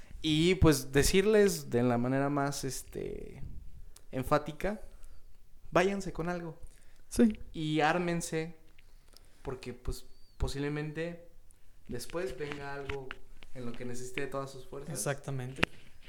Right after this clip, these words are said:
Speaker 1: Y, pues, prepárense.
Speaker 2: Como va a haber debate esta,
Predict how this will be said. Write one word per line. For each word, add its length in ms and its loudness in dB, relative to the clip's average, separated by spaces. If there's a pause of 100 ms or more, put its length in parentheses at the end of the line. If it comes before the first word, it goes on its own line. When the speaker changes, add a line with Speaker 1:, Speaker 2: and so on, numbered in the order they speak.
(100)
Speaker 1:
Y, 100 -8
pues, 500 -4 (600)
prepárense. 600 -8
Speaker 2:
Como 680 -2 (840)
va 60 0
a 20 2
haber 140 0
debate 280 0
esta, 200 -2